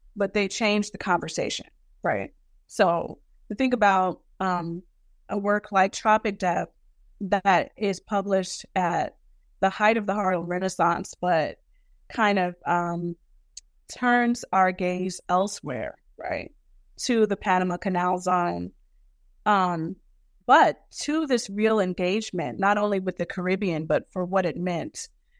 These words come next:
to think about the relationship between the U S and the Caribbean at this time of sort of increased, uh, military intervention, right, into the Western Hemisphere,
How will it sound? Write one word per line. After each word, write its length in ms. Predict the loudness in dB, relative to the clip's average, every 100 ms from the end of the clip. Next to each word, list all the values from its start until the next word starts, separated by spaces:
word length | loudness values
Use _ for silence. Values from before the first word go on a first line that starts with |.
| _
to 100 | -6
think 200 | 0 0
about 280 | 2 4 2
the 100 | 0
relationship 720 | -4 -2 -4 -4 -4 -4 -4
between 480 | -6 -6 -4 -2 0
the 120 | -2
U 240 | -4 -2
S 420 | -2 -2 -4 -8 -8 -2
and 220 | 0 0
the 60 |
Caribbean 720 | -2 -2 -4 -2 -4 -4 -6 -10 _ _ _ _
at 180 | 2 2
this 200 | 2 -4
time 320 | 0 2 2
of 140 | 0 -4
sort 220 | -6 -6
of 100 | -4
increased, 800 | -4 -6 -4 -4 -4 -6 -10 -14 -4
uh, 300 | 0 2 2 -2
military 720 | -2 0 0 -2 0 0 0
intervention, 880 | -2 -4 -2 -2 -2 -4 -4 -4 -8 _
right, 340 | 0 0 0 -8 _ _ -20 -4
into 300 | -2 0 -2
the 100 | -2
Western 380 | -2 -2 -4 -6
Hemisphere, 760 | -6 -6 -8 -6 -4 -4 -8